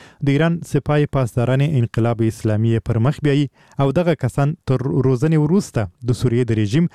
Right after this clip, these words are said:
د مخالفو یاغیانو په وړاندې جنگ ته لیږل کیږي. تهران د سوریې د ولسمشر بشار الاسد ملاتړ کوي. واشنګټن فری بیکن خپرونې د یوه چارواکي په حواله لیکلي، دغه کمپونه چې د سټلایټ په مرسته د اخیستل سویو عکسونو په مرسته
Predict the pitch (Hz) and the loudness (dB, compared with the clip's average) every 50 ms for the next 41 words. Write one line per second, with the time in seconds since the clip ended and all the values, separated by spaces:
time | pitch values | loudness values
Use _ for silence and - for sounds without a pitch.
0 | - - - - - 175 175 175 - - 160 156 175 185 - 180 151 127 117 113 | -10 -20 -20 -4 -2 0 0 0 0 0 0 0 0 0 0 0 0 2 2 0
1 | 98 117 131 135 135 127 - - 107 110 120 131 135 123 113 123 123 143 - 147 | 0 0 0 2 0 0 0 -2 -2 0 0 0 0 0 0 0 0 0 -2 -6
2 | 117 101 151 160 139 113 - - 110 107 110 110 101 110 110 104 _ - 120 113 | -6 -2 -2 0 0 -2 -2 -2 0 0 0 0 0 -2 -4 -6 _ -2 -2 -2
3 | 104 117 117 107 - _ _ _ - - - - - 160 160 151 156 165 165 165 | 0 0 -2 -4 -4 _ _ _ -20 -20 -20 -4 0 0 2 2 2 2 2 0
4 | 147 135 - - - 131 131 139 127 127 113 113 110 110 - - 147 180 - - | 0 -2 -4 -2 -2 0 0 0 0 0 -2 0 -2 -2 0 0 0 0 2 0
5 | 170 156 - _ - - - 160 151 - 135 113 113 110 - 110 101 - - 110 | -2 -4 -4 _ -20 -6 -2 -2 -2 0 0 -2 -2 -2 -4 -6 -6 -4 -4 -6
6 | 107 113 123 127 127 120 - 117 101 - - 110 104 127 143 139 _ _ _ _ | -2 0 0 0 0 0 -2 -4 -4 -4 -4 -4 -2 -2 -2 -4 _ _ _ _
7 | _ _ - 147 151 147 - 156 139 - 147 139 - - 147 143 117 117 151 156 | _ _ -2 -2 -2 0 0 -2 0 2 0 0 0 0 -2 -2 0 0 -2 -2
8 | - - 139 139 151 143 - - 131 120 117 120 127 127 123 113 117 117 110 117 | 0 -2 -2 -2 -2 -4 -6 -4 -2 -2 0 0 2 2 2 2 0 0 0 0
9 | 117 - - 113 110 113 120 - - - - 120 104 98 110 110 107 107 117 113 | -2 -2 -2 -2 0 0 -2 -2 -6 -4 -2 -2 0 0 0 0 0 0 0 0
10 | 110 107 - - 165 156 156 151 _ _ - - - - - - 175 196 202 220 | 0 -2 0 0 0 0 0 -2 _ _ -20 -20 -20 -20 -6 0 0 2 2 2
11 | 220 175 190 175 147 - 185 185 175 - 185 151 151 - - 143 - 139 135 143 | 0 0 0 -2 0 2 2 2 2 2 0 -2 -2 0 -2 -2 0 0 0 2
12 | 151 156 - - - 131 127 - 156 175 - - - 117 107 107 _ - - 113 | 0 0 -2 -2 -2 -2 0 2 0 0 -2 -2 -2 -2 -2 -2 _ -8 -4 -2
13 | 120 120 - - 117 - - 113 104 - - 156 156 165 156 147 - - - - | -2 -2 -2 -2 -6 -2 -2 -4 -4 0 -2 0 2 2 0 0 -2 -10 -20 -10
14 | - 143 135 - - - 202 196 185 131 - 117 110 104 110 104 - - 110 | -4 -4 -4 -4 -2 -2 0 0 0 0 0 -2 -2 -2 -2 -4 -4 -6 -4